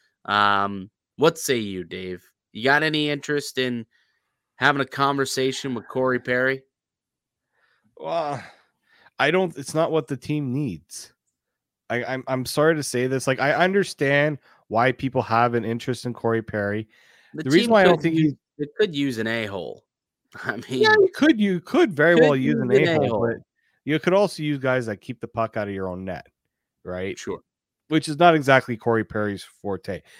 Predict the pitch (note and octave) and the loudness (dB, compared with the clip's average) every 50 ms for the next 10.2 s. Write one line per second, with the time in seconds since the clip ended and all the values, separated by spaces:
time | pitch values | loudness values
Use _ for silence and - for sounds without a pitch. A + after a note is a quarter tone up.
0 | - - - D#3+ E3+ D#3+ C#3+ C3+ C3 B2+ D3+ E3 E3+ - F#3 F3+ F3 - E3+ D#3 | -20 -10 -2 2 2 2 2 0 -2 0 2 2 2 2 -2 -4 -2 0 2 2
1 | D3 - - D3 C#3+ C#3+ C#3+ C#3 - _ _ _ _ _ _ _ _ _ - - | 2 0 0 -2 0 0 -2 -4 -6 _ _ _ _ _ _ _ _ _ -8 -8
2 | B2+ - - C#3+ C3+ B2 B2+ D3 D3 C3+ - B2 - - C3 B2+ B2+ C3 B2+ B2 | -8 -6 -4 -6 -4 -4 -2 -4 -4 -6 -8 -12 -6 -4 -2 0 0 -2 -2 -4
3 | B2 B2 A#2+ B2+ C3+ C3 _ _ _ _ _ _ _ - C3+ C3+ B2+ G#2+ B2 B2+ | -4 -2 0 -2 -2 -4 _ _ _ _ _ _ _ -4 -2 -2 -2 -2 -2 -2
4 | B2+ B2 A#2+ A2+ - _ G#2+ A2+ A#2 A#2 A#2+ A#2+ A2+ A2 A2+ A2+ A2 G2+ G#2 G#2+ | -2 -2 -4 -6 -10 _ -6 -6 -6 -4 -4 -6 -4 -2 -2 -2 -2 -4 -6 -6
5 | A2 A2 - - - - C3+ B2+ C3+ D3 D3+ D3+ - _ _ _ _ _ _ _ | -8 -8 -10 -16 -18 -14 -10 -6 -4 -4 -4 -4 -6 _ _ _ _ _ _ _
6 | _ _ _ _ _ _ _ _ - A#2+ C#3+ F3 F#3+ F3+ D#3+ D3+ D#3+ F3+ D#3 A#2 | _ _ _ _ _ _ _ _ -4 -2 0 2 2 2 2 0 0 0 0 -2
7 | G#2 G2 D#2+ - - B2+ A#2+ - F3 D#3 C#3 - _ - - - _ _ - - | -4 -6 -8 -6 -6 -6 -4 -4 -4 -4 -6 -10 _ -20 -20 -20 _ _ -6 0
8 | F#3+ G#3 D3 A2+ - - C3+ C#3+ D#3 D3+ C#3+ D#3+ F#3+ F3 - - C#3 C3 C3+ C3+ | 2 4 4 2 0 -2 -4 -2 -2 0 0 0 0 -2 -2 -4 -2 0 0 0
9 | B2+ B2 C3 B2 A#2+ A2 A#2 A#2 A#2 A#2 A#2 A#2 A#2 A#2 A2+ A2 F2 - G#2+ A2+ | 0 0 -2 -2 -2 -2 -2 0 0 2 2 0 0 -2 -2 -4 -8 -10 -8 -4
10 | A#2 A2+ A2 - | -2 -2 -2 -4